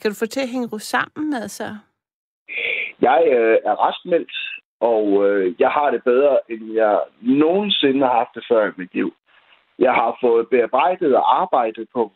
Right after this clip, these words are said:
Speaker 2: rigtig mange ting. Øh, nogle ting skal jeg stadig arbejde på. Nogle
Speaker 1: Mm.
Speaker 2: ting, øh, kommer jeg stadigvæk til at skulle lide en lille smule under, og nogle ting skal jeg, ja, kan jeg først arbejde på, når tingene udvikler sig. Men i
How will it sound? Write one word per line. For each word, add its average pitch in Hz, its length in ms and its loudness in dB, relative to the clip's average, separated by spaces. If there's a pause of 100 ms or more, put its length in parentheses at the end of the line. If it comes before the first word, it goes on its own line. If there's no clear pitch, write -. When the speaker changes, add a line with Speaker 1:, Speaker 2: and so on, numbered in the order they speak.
Speaker 2:
rigtig 170 300 -2
mange 123 280 0
ting. 143 280 0 (720)
Øh, 107 540 4
nogle 180 320 0
ting 185 240 0
skal 160 120 2
jeg 143 100 2
stadig 143 240 2
arbejde 160 400 0
på. 156 260 2
Nogle 135 200 4
Speaker 1:
Mm. - 60 0
Speaker 2:
ting, 151 360 0
øh, 110 520 4
kommer 117 300 0
jeg 110 140 0
stadigvæk 139 440 2 (100)
til 143 200 0 (560)
at 113 140 2
skulle 123 240 -4
lide 156 200 4
en 165 80 -4
lille 175 180 -4
smule 156 260 2
under, 143 180 0
og 139 260 0
nogle 156 240 0
ting 143 280 -2
skal 123 260 2 (100)
jeg, 107 360 2 (920)
ja, - 260 4 (260)
kan 135 100 2
jeg 127 140 -2
først 147 280 0
arbejde 127 460 0
på, 123 200 2 (680)
når 131 220 2
tingene 123 460 0
udvikler 123 480 0
sig. 90 220 -2 (320)
Men 123 360 2
i 127 100 0